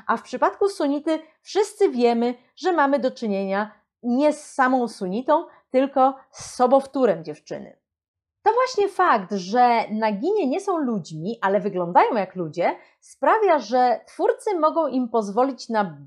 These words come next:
bardzo otwarte zachowanie, ponieważ te bohaterki jako nienależące do świata ludzi nie muszą podlegać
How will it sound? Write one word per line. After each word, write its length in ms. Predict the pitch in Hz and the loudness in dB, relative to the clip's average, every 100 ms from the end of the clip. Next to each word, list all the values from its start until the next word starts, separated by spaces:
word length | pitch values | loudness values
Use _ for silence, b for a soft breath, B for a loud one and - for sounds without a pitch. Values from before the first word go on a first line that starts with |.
| - | 2
bardzo 400 | 359 392 320 - | 4 4 0 -2
otwarte 420 | - 247 247 226 | 0 -2 -2 -4
zachowanie, 720 | 220 208 214 254 190 160 208 B B - | -4 -2 -2 0 -2 -6 -12 B B 0
ponieważ 640 | 285 302 330 294 - - 233 220 | 2 4 4 4 2 -6 -4 0
te 100 | 277 | 0
bohaterki 720 | 370 359 359 247 196 - 254 | 2 0 2 0 0 -4 0
jako 580 | 240 226 - 226 220 220 B | 0 0 4 4 4 0 B
nienależące 760 | 190 226 339 294 262 302 392 302 | -4 2 4 6 6 4 2 0
do 80 | 226 | -2
świata 340 | 226 247 240 | 0 -2 0
ludzi 500 | 202 175 156 220 392 B B 320 | -2 -2 -6 -6 -6 B B 0
nie 160 | 453 | 2
muszą 360 | 370 339 370 349 | 2 0 -2 -2
podlegać 720 | 330 226 233 226 247 254 - | -4 0 2 4 2 0 -6